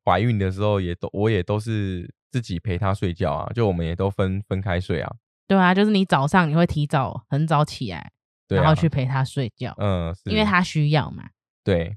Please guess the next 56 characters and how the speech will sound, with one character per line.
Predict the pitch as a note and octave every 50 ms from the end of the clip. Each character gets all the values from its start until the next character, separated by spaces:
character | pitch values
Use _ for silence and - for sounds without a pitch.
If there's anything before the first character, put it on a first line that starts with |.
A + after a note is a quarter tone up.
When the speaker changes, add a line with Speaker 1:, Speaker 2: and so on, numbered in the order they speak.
| -
Speaker 2:
对， | - D#3 B2 - -
然 | _ D#3+ F3
后 | G3 A3+ A#3
所 | G3+ A3+ A#3
以 | A3
那 | A3+ A#3+
时 | A#3+ A#3+
候 | A#3 A#3
其 | G#3 G#3+ F#3+
实 | F3+ F3 E3+ E3+ E3+ -
我 | B2 E3 -
就 | - D4+
有 | D#4 A3+ G#3+
问 | A#3 C4+ C4 A#3 A3 F#3
弟 | - - D#3 C#3+
弟， | - C3+ C#3 D3
就 | D#3 F#3+ G#3+
是 | A3 A#3
为 | A#3 B3+ C4+ A3+
什 | - E3
么 | C3 A#2 A2 A#2+
他 | A#2 - - F3+ F#3+
感-， | - D#3 B2+ B2+ - - -
就 | - D#4+
是 | F4+
他 | F#4 F#4
给 | - C#4+
我 | C#4 C#4+
感 | A#3+ C#4 F3
觉 | E3+ F3
是 | F#3+ G3+ A#3
他 | G#3+ A3+ A#3 A#3
对 | - - B3+ A3+ G3+ F3+
于 | E3+ D#3+ D#3 D#3 D#3 D3 D#3 - _ _ _ _ _ _
他 | - - C4
自 | C4 - A#3+ G#3
己 | - D3 B2+ -
自 | - G#3+ G#3+ F#3 E3
认 | F3+ F#3 E3+ D3+ B2
为， | D#2 D2+ - - - _ _ _ _ _ _ _ _ -
对 | C4 B3 A#3 G#3
于 | F#3 F3 F3
姐 | - D#3 D3
姐 | C#3+ - D3 C#3+
没 | D3 D#3+ E3+
有 | F#3 D#3+ C3+
不 | - _ - F3 E3
礼 | D3+ A#2 - -
貌， | - B2+ C3 G#2 - - - - _ _ _ _
也 | D3 D#3 D#3 D3+
没 | D#3+ D#3+ D#3+
有 | E3+ F3+ D#3+ B2+ A#2+
就 | A2+ D#3+
是 | D#3+
排 | D#3+ - - C3+ A#2 A#2+
斥。 | B2+ - - D3+ C3+ G2+